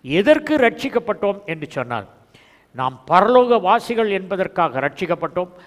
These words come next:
பரலோகம் எப்படிப்பட்டது என்பதை, பரலோகத்தை பூலோகத்திற்கு கொண்டு வருவதுதான் நம்முடைய நோக்கம். ஆகவே, we are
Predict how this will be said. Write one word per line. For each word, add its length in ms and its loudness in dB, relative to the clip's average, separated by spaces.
பரலோகம் 680 4
எப்படிப்பட்டது 880 -2
என்பதை, 560 -2
பரலோகத்தை 840 2
பூலோகத்திற்கு 920 2
கொண்டு 320 -2
வருவதுதான் 680 0
நம்முடைய 400 -2
நோக்கம். 520 -6
ஆகவே, 400 0
we 40 -14
are 420 2